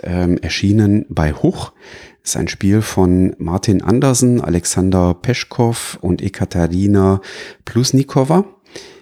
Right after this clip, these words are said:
Ähm, das ist ein Escape-Spiel ab zwölf Jahre aufwärts, ab einem Spieler. Und das spielt sich dann wohl, wie gesagt, wir haben's noch nicht durch,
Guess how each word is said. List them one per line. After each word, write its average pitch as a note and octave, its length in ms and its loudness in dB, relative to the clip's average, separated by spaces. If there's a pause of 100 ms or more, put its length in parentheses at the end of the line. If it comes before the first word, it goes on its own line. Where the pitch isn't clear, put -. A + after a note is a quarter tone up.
(220)
Ähm, G2 640 0
das F#2+ 200 -4
ist G2+ 160 -4
ein F#2 140 0
Escape-Spiel - 760 0
ab - 200 -6
zwölf G#2 300 0
Jahre F2 260 2
aufwärts, - 800 -4
ab - 260 -4
einem G#2+ 360 2
Spieler. D3 680 -2 (240)
Und - 460 -2
das F2 200 -2
spielt - 380 -2
sich - 200 -4
dann G2 300 0
wohl, G#2 500 2
wie F#2 60 0
gesagt, F#2+ 320 0
wir F2+ 120 -2
haben's F#2+ 220 -4
noch F2 100 -4
nicht E2+ 220 -6
durch, B2 300 2